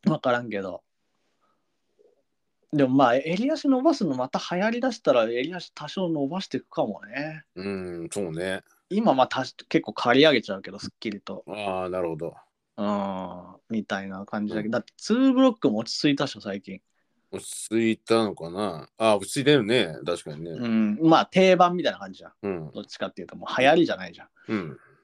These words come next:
Speaker 1: あー、みたいな感じになんじゃない？
Speaker 2: なるほどね。
Speaker 1: あー、いや、なかなかね、そういう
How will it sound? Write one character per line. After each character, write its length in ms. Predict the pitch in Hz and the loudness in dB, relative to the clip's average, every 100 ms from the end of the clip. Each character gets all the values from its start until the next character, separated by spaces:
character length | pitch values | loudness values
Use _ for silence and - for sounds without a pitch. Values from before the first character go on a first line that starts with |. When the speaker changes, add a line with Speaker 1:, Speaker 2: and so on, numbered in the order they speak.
| _ | _
Speaker 1:
あ 480 | 107 98 90 - 90 | -12 -10 -12 -14 -12
ー、 40 | 95 | -6
み 200 | 110 123 | -6 -2
た 120 | 104 | -2
い 40 | |
な 60 | 95 | -2
感 180 | - 101 | -10 -10
じ 120 | 98 | -10
に 40 | |
な 100 | 110 | -8
ん 60 | 135 | -8
じ 60 | |
ゃ 60 | - | -8
な 100 | - | -16
い？ 60 | - _ _ _ - | -20 _ _ _ -10
Speaker 2:
な 160 | 82 | -8
る 80 | 76 | -8
ほ 140 | - 73 | -12 -18
ど 140 | 76 | -16
ね。 360 | 80 92 107 104 - _ _ _ _ | -12 -10 -10 -10 -16 _ _ _ _
Speaker 1:
あ 640 | 117 98 95 90 90 - - 85 82 87 92 | -20 -18 -18 -16 -16 -18 -20 -20 -20 -18 -12
ー、 100 | 98 | -10
い 40 | |
や、 320 | 101 95 95 104 _ - | -10 -10 -12 -14 _ -16
な 120 | 113 | -14
か 140 | 120 | -12
な 100 | 131 | -10
か 140 | 123 131 | -8 -8
ね、 360 | 127 127 127 123 | -6 -8 -8 -10
そ 220 | 117 127 | -10 -8
う 20 | |
い 340 | 127 127 127 | -6 -6 -4
う 100 | 123 | -6